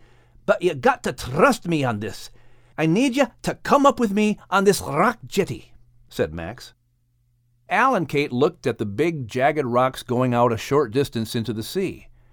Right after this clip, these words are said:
Waves crashed all around, making the rocks wet and slick.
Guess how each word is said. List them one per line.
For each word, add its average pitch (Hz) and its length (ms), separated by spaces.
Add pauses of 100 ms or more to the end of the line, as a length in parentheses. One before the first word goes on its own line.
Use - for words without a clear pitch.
(200)
Waves 185 480
crashed 220 480
all 196 160
around, 170 460
making 196 280
the 165 100
rocks 170 320
wet 135 380 (160)
and 104 140
slick. - 420